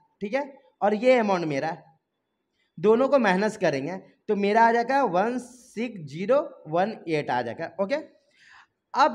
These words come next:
ये इस अमाउंट का ऊपर में अब मेरा अलग से तीन परसेंट टैक्स चार्जेबल किया है,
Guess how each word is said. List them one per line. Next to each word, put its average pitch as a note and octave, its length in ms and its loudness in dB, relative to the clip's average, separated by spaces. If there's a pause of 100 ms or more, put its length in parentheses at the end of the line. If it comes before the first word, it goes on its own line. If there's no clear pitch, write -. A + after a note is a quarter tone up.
ये G#3 180 -6 (160)
इस C#4 180 -6
अमाउंट A3 640 0
का B3+ 120 0
ऊपर A#3+ 440 2
में C3+ 380 -4 (240)
अब A#3+ 140 6
मेरा A3+ 280 4 (140)
अलग F3+ 300 4
से F#3 340 -2 (480)
तीन C4 280 -2
परसेंट A#3+ 420 2
टैक्स F3+ 380 0 (100)
चार्जेबल F3 600 2
किया E3 420 2
है, D3 280 2